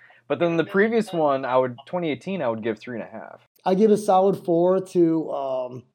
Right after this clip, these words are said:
Speaker 2: twenty eighteen. And I would say this one, based on not all-time movies, just on horror films, specific-, specifically this franchise of how they all go, I would give this one four and a quarter, four and a half.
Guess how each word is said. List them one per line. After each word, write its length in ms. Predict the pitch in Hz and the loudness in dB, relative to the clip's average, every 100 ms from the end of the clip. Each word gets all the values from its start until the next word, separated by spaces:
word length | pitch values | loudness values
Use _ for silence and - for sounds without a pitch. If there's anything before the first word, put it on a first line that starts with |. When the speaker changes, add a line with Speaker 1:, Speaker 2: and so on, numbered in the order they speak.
| - | -20
Speaker 2:
twenty 300 | - 180 175 | -6 0 4
eighteen. 580 | 175 175 175 175 180 190 - _ | 4 4 0 -2 -2 -4 -10 _
And 100 | 156 | -2
I 80 | 170 | 2
would 140 | 220 | 2
say 180 | 214 220 | 2 0
this 260 | 175 185 185 | 2 -2 -2
one, 440 | 202 202 202 202 - - | -4 0 0 -2 -6 -8
based 300 | 170 185 185 | 0 0 2
on 140 | 190 185 | 0 0
not 220 | 180 - | -2 -2
all-time 460 | 131 143 - 190 220 | -2 -2 -4 -4 0
movies, 380 | 220 202 202 190 | 0 0 0 -2
just 200 | 160 - | -6 -2
on 100 | 185 | -2
horror 340 | 160 202 202 196 | 0 2 2 0
films, 500 | 180 175 175 180 151 | -4 -4 -4 -6 -10
specific-, 600 | - 185 - 190 190 190 | -2 -2 0 -2 -2 -10
specifically 800 | - 139 226 208 - 180 170 165 - | -12 -10 -6 -6 -2 0 0 -2 -8
this 220 | 143 170 175 | -4 -2 -2
franchise 640 | 160 156 160 180 180 185 | -6 -6 -6 -4 -4 -4
of 80 | 120 | -4
how 140 | 147 | -4
they 100 | 151 | -2
all 160 | 147 143 | -4 -4
go, 400 | 139 139 165 - _ _ | -6 -6 -6 -10 _ _
I 120 | - 185 | -4 -2
would 100 | 190 | 0
give 80 | |
this 120 | 196 196 | -2 -2
one 120 | 160 | -6
four 220 | 175 175 | -4 -4
and 80 | 170 | -4
a 40 | |
quarter, 300 | 160 170 170 | -2 0 0
four 240 | 160 143 139 | -2 -6 -8
and 100 | 127 | -10
a 20 | |
half. 200 | 104 | -14